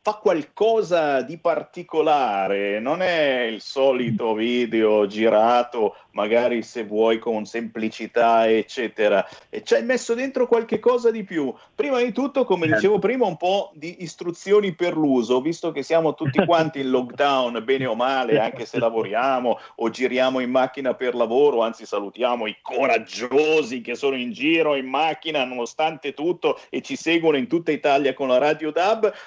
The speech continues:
Speaker 1: Beh, eh, delle idee ci sono in questo video che potete cercare anche in questo momento su YouTube, Giordano Cestari Chaturanga.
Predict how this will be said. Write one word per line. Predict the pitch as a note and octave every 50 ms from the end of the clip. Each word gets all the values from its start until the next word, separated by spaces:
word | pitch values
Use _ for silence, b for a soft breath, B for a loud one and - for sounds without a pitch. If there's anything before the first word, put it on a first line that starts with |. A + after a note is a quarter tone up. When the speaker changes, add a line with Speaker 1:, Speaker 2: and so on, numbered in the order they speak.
| B B
Speaker 1:
Beh, | D#3+ D#3+ A#3 A3 F3 - - - _
eh, | - C3+ C3
delle | B2 B2 F3+ A#3 B3 C4+ C4 B3 A#3+ A3+
idee | A#3+ A#3+ A3+ F#3+ G#3 G3+ G3 F3+ E3+ D#3+ E3+ F3+ F3+ -
ci | - - - G3 F3
sono | - - - C#4 D4+ C4+ A#3 G3 E3 C#3+ C#3 C3 B2+
in | B2+ B2 B2+ -
questo | - F#3+ F#3+ - - - E3 C#3+
video | C3 D3+ F#3+ G#3 F3+ F3+ D#3+ D3
che | - - -
potete | - E3 - F3 F#3 - D#3+
cercare | - C#3 B2 A#2+ - F3 G3+ F3 D#3
anche | D3 C#3+ - D#3+ C3+
in | A#2+
questo | - D#3 E3+ - D3+
momento | C#3+ C#3+ E3 F#3+ F#3 - D#3+
su | - - C#3
YouTube, | C3+ C3+ C3+ - - D#3 D3+ C3+ A#2+ A2+ A#2+ A#2+ A2 B B B B _
Giordano | _ - - D3 D3+ D3 C#3+ C#3 A#2 A#2 D3 D#3+ F#3 G3+ G3 G3 G3 F#3+ F#3+ F#3+ F#3+ - - _
Cestari | _ - - D#3+ D3 C3+ - - - E3 D#3 E3 F3 F3+ F#3+ F#3+ G3 F#3+ F#3+ b b b b b _ _
Chaturanga. | - - - G3+ G3+ G3+ G3 G3 - - G3 G3 F#3+ F#3 F3+ E3+ D#3 C#3 C3+ B2+ A#2 A#2 A#2 G#2+ - B